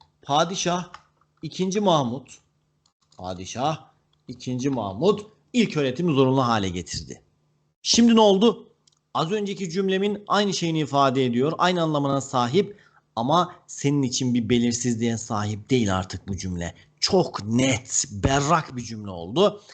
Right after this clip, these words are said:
İşte cümlemdeki o belirsizliği yok eden kelimem, e, ne oldu? İkinci Mahmut. İkinci Mahmut ne oldu?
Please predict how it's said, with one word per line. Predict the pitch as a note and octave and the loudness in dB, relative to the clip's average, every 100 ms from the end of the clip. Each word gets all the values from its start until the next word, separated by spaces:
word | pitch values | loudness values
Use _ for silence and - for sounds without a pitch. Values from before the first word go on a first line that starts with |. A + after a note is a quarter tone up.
| - | -12
İşte | F#3 - G#3 | -8 -4 -4
cümlemdeki | A#2 D#3 F3 F#3+ G3 G3+ G3+ A3 A3+ - - _ _ _ | 0 0 2 2 2 2 2 2 2 0 -20 _ _ _
o | F#3 G#3 A3 - _ _ - B2 B2+ - _ _ C#3+ | 4 6 6 0 _ _ -18 -16 -16 -18 _ _ 2
belirsizliği | E3 G3 G3 F#3 E3+ F#3+ F#3 | 4 4 2 -6 -4 -2 2
yok | G3+ G3+ | 2 2
eden | F3 E3 F#3+ F#3+ _ _ A#2+ A#2 A#2 | 2 2 0 -6 _ _ -20 -18 -12
kelimem, | - D#3 F3 D#3 E3 D#3+ _ _ - | -2 2 4 2 0 -10 _ _ -12
e, | A2 A2 G#2 G#2 G#2 B2+ | -8 -6 -6 -4 -4 2
ne | |
oldu? | F#3 D3+ E3 | 4 4 2
İkinci | F3 E3 D3+ | -2 -2 0
Mahmut. | C#3+ A#2 B2 F3+ - _ | 2 2 0 -6 -8 _
İkinci | - E3 D3 C#3+ | -8 -4 -2 -2
Mahmut | B2+ B2+ B2 | -2 -4 -6
ne | D3 | -2
oldu? | B2 G#2+ A#2+ F#3+ F#3+ | 0 0 2 2 0